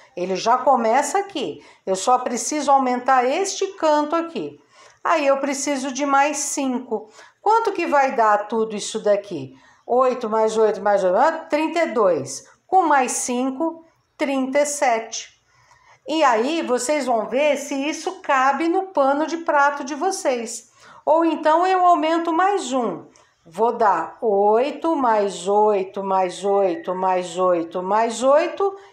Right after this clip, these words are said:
igual a quarenta. Mais cinco, quarenta e cinco. Ah, aí meu pano é maior, que nem o meu, por exemplo. Então, eu vou pôr seis vezes oito, quarenta e oito.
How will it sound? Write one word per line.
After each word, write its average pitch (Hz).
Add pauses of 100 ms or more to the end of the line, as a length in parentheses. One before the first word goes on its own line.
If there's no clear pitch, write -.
(100)
igual 269
a 302
quarenta. 294 (600)
Mais 226
cinco, 311 (680)
quarenta 254
e 269
cinco. 233 (1080)
Ah, 302
aí 311
meu 285
pano 320
é -
maior, 277 (100)
que 214
nem 233
o 285
meu, 262
por 214
exemplo. 180 (360)
Então, 208
eu 277
vou 277
pôr 202 (180)
seis 240
vezes 196
oito, 277
quarenta 311
e 330
oito. 208